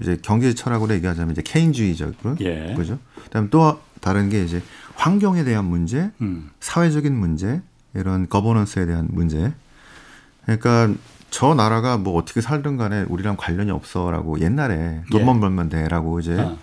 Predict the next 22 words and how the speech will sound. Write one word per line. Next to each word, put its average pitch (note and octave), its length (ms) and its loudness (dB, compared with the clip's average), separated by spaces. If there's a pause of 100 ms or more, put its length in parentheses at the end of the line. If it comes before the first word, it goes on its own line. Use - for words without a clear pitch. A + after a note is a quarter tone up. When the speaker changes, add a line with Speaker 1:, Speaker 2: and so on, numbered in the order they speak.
(500)
Speaker 1:
이렇게 A2+ 140 2
생각했던 A#2 680 0 (440)
신자유주의의 G#2 680 2
그 D#2+ 140 -4
효율성만 A2 840 0
따지던 G2+ 440 -2
사람 C3 320 0 (300)
그게 A#2+ 200 4
아니고 F#2 300 2
이제는 G#2 440 0 (220)
Speaker 2:
예. E2 120 -8 (540)
Speaker 1:
어, C3+ 300 4
보니까 A#2+ 480 2 (260)
저쪽에서 F#3 480 2
문제가 B2+ 420 4
이렇게 G2+ 380 0
전파가 G#2+ 420 -2
되고 F2 400 -4
확산되고 G#2 760 -4
Speaker 2:
음. F2 240 -4 (400)
Speaker 1:
그죠? G#2+ 240 -4 (100)
그래서 B2 360 2